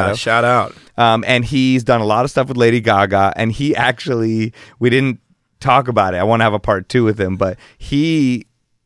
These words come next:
Speaker 1: got Lady Gaga and R. Kelly together for their song that came out. And
Speaker 2: Really?
Speaker 1: I think he
Speaker 2: I remember
Speaker 1: was
Speaker 2: that. She'd performed at, like, the V-,
Speaker 1: Yeah.
Speaker 2: something, some big award show.
Speaker 1: I think he connected them, and I also think he was R. Kelly's D J for a long time.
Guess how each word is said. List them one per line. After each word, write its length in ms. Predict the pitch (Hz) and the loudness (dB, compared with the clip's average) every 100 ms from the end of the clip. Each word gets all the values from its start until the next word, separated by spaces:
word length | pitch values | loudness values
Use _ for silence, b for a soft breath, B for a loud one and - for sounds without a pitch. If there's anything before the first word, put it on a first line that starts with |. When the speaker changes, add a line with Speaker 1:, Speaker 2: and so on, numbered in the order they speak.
| 110 - | -16 -2
Speaker 1:
got 320 | 123 110 - | 0 0 0
Lady 240 | 117 113 | 0 0
Gaga 300 | 110 110 110 | 2 2 2
and 100 | 107 | 0
R. 160 | 98 107 | 2 -2
Kelly 320 | - 117 120 | 0 2 2
together 380 | 113 101 95 95 | 0 -2 0 -2
for 160 | - 95 | -2 0
their 200 | 101 113 | 0 0
song 480 | - 90 87 90 92 | -2 -2 -2 -6 -8
that 200 | 95 - | -10 -4
came 240 | 107 98 | -4 -2
out. 260 | 92 95 107 | 0 -2 0
And 80 | |
Speaker 2:
Really? 260 | 113 127 123 | 0 2 0
Speaker 1:
I 40 | |
think 100 | - | -2
he 40 | - | 0
Speaker 2:
I 40 | |
remember 240 | - 139 269 | 0 2 2
Speaker 1:
was 80 | 214 | 2
Speaker 2:
that. 140 | 135 | 0
She'd 200 | 165 147 | -2 -4
performed 380 | 165 165 170 170 | -2 0 0 0
at, 120 | 151 | 2
like, 280 | 151 143 120 | 2 2 -2
the 80 | 110 | -6
V-, 140 | 110 | 0
Speaker 1:
Yeah. 180 | 110 104 | 2 2
Speaker 2:
something, 260 | - 165 | 0 -4
some 300 | - 160 147 | -4 -4 -4
big 260 | 107 139 139 | -6 -4 -2
award 340 | 120 113 123 | 0 0 -2
show. 300 | - 87 - 76 | -2 -8 -6 -6
Speaker 1:
I 60 | |
think 220 | 113 151 | -4 -4
he 120 | 160 139 | -2 -4
connected 480 | 139 107 113 151 | -2 0 -2 -2
them, 180 | 143 160 123 | -2 -2 0
and 100 | 117 | 0
I 80 | |
also 240 | 120 156 190 | 0 -2 -4
think 280 | - 123 - | -4 -6 -6
he 160 | 151 | -4
was 140 | 180 147 | -2 0
R. 140 | 127 | -2
Kelly's 420 | - 123 117 113 | 0 0 0 -2
D 220 | 98 107 135 | -4 -2 0
J 280 | 120 85 | 0 -2
for 160 | 95 98 | -4 -4
a 60 | 95 | -2
long 300 | 98 95 98 | -2 -4 -4
time. 440 | 104 101 82 | -4 -4 -6